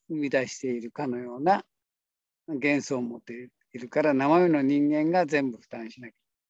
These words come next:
けないというので、保険料が上がっていくわけなんですね。で、あの、高齢者の割合が増えたら、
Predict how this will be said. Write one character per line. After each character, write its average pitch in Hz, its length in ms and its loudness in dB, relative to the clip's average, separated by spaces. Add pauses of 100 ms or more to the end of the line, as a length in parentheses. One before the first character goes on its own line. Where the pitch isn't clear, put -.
け - 60 -20
な - 80 -20
い - 20 -20 (760)
と 170 60 -4
い - 40 0
う 185 160 6
の 180 160 4
で、 196 260 6
保 - 140 -4
険 131 320 0
料 123 280 -8 (440)
が 151 260 2 (720)
上 139 80 0
が 135 120 2
っ 117 40 -6
て 120 140 -4
い 113 100 -4
く 113 100 -18
わ 110 160 -12
け 107 120 -20
な 98 80 -20
ん - 20 -20
で - 60 -20 (140)
す - 180 -18
ね。 143 160 -14 (1700)
で、 180 200 6
あ 160 200 6
の、 123 800 -2 (100)
高 165 240 4
齢 156 180 4
者 127 180 -10
の 120 160 -14
割 143 260 0
合 139 120 2
が 131 140 -2
増 123 160 -6
え 139 80 -2
た 139 140 2
ら、 120 180 -4